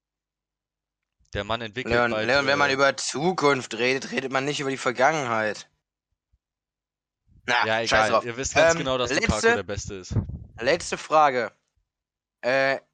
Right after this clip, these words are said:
Speaker 2: Kiki Punkt Rof schreibt, Jannis beste Freundin. Ähm, danke für den Kommentar.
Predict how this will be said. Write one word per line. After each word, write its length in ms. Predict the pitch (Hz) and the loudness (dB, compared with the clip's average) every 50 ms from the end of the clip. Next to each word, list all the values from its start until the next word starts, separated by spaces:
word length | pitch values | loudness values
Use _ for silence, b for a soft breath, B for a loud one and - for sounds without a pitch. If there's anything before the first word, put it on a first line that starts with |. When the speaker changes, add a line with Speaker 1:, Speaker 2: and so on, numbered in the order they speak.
| _ _ | _ _
Speaker 2:
Kiki 380 | - - 202 190 190 208 208 214 | -8 -8 -6 -6 -6 -8 -8 -8
Punkt 400 | 170 - 160 160 160 160 147 - - | -6 -4 -4 -4 -4 -6 -8 -10 -12
Rof 500 | - 113 123 147 165 190 190 - - - _ _ _ _ _ _ _ _ _ _ - | -10 -4 -2 0 0 0 0 -4 -10 -18 _ _ _ _ _ _ _ _ _ _ -8
schreibt, 340 | - - 131 139 143 139 - | -4 0 2 2 2 0 0
Jannis 320 | 127 131 135 147 147 - | 0 0 2 2 0 -2
beste 260 | - - 131 - - - | -4 -4 -4 -4 -6 -12
Freundin. 440 | - - - 127 127 123 113 104 - _ _ _ _ _ _ _ _ _ _ _ _ _ _ _ _ _ _ _ _ _ _ _ _ _ _ _ _ | -6 -2 0 0 0 -2 -4 -8 -14 _ _ _ _ _ _ _ _ _ _ _ _ _ _ _ _ _ _ _ _ _ _ _ _ _ _ _ _
Ähm, 480 | - 120 123 127 127 127 123 120 113 113 _ _ _ - | 0 2 2 2 0 -4 -8 -10 -12 -16 _ _ _ 2
danke 340 | 147 156 196 202 220 247 226 | 4 4 4 4 2 2 4
für 140 | - 208 | 4 4
den 120 | 190 180 160 | 4 4 4
Kommentar. 600 | - 185 175 175 165 - 165 165 180 202 226 269 | 4 2 2 2 2 2 4 4 6 4 2 0